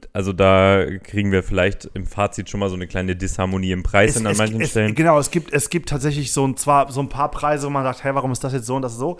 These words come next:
Speaker 1: Mhm.
Speaker 2: Äh, das war vielleicht ein bisschen teuer, aber es war sehr, sehr lecker.
Speaker 1: Ja, ich kann das sehr empfehlen. Also ich würd's, ich würd's mir auf jeden Fall wieder
Speaker 2: Und
Speaker 1: ballern.
Speaker 2: vielleicht kommen wir dann, ähm, den haben wir zwar relativ spät gegessen,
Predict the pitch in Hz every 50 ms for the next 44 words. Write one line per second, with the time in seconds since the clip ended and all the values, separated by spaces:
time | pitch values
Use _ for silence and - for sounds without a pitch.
0 | - - - 98 92 92 101 110 131 123 151 170 170 185 190 160 175 170 160 -
1 | 147 139 180 180 185 185 160 - 170 160 165 160 127 135 135 143 147 135 127 131
2 | 135 135 127 127 135 127 135 127 131 123 - 90 85 - - 92 87 85 - 95
3 | - - 117 120 120 104 104 113 110 101 - 104 104 87 90 85 92 90 82 85
4 | 95 90 - - - - 90 - - - 95 - - - - - - 82 78 78
5 | - 80 78 76 82 76 71 71 151 139 135 139 143 143 143 - - - - -
6 | - 147 135 135 139 151 160 156 - - - - - - 139 143 143 135 139 135
7 | 117 127 127 127 123 123 123 123 123 - _ _ _ _ _ _ _ _ _ _
8 | _ _ _ _ - 131 131 127 127 123 120 123 123 120 120 110 - _ _ -
9 | 131 123 143 175 196 202 196 - - - 147 139 - 151 156 147 135 131 - -
10 | - - 147 143 - 135 113 107 135 147 143 - 113 110 135 170 208